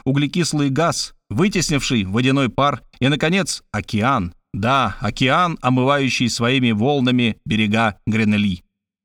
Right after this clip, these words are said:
Директор был великолепен, лиричен, выспренен,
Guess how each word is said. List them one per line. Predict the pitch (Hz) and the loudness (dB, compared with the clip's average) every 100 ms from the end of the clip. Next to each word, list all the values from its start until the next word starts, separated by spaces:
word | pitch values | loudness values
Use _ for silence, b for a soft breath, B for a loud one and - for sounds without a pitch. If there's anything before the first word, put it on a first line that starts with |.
| _ | _
Директор | - 123 180 208 196 | -4 0 0 0 -2
был | 170 180 | 0 0
великолепен, | 151 139 120 107 85 78 82 | 2 0 0 0 -2 -6 -6
лиричен, | 85 107 123 131 160 - 143 - - | -2 2 2 2 0 -2 -4 -6 -12
выспренен, | 98 120 175 - 147 135 131 | -2 0 0 0 0 2 0